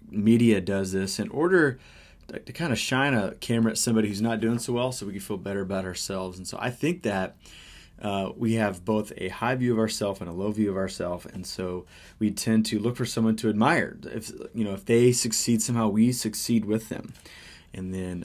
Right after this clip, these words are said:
uh, we look for people who are not doing as well as we are doing so that we can feel a little bit better about what we're trying to do. And so I think this happens, uh, within the church. Uh, I think that we have these, uh, c-,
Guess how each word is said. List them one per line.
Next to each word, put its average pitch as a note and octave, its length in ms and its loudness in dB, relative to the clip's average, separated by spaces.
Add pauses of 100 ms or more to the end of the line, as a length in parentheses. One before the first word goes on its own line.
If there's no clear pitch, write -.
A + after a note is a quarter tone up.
uh, F2 260 -8
we G2 120 -4
look G2+ 180 -6
for G#2 100 -6
people G#2+ 320 -6
who G2+ 240 -6
are F#2+ 80 -2
not F#2+ 180 -4
doing G2+ 220 -2
as G2 140 -6
well C3 220 8
as G#2+ 120 2
we G2+ 420 0
are G2 140 -4
doing F#2+ 300 -2
so F#2+ 140 -6
that F#2 120 -6
we G2 140 -4
can F#2+ 160 -6
feel F#2+ 360 -4 (420)
a - 0 -
little G#2+ 160 -2
bit F#2+ 60 -12
better A2+ 180 2
about A2 260 2
what A2+ 160 -2
we're A#2 100 0
trying G2+ 260 -2
to F#2+ 80 -6
do. F2+ 300 -4 (560)
And G2 140 -6
so G2 260 -6
I A#2+ 100 0
think C3 160 0
this B2+ 120 0
happens, B2 640 0 (100)
uh, G#2 100 -4
within A2 240 -2
the G#2+ 80 2
church. C3 480 -2 (100)
Uh, G2+ 60 -6
I F#2+ 120 -6
think G2 200 -8
that - 100 -8
we G#2 140 -4
have F#2+ 380 -4
these, G2 440 -8
uh, F2 240 -12 (340)
c-, - 60 -14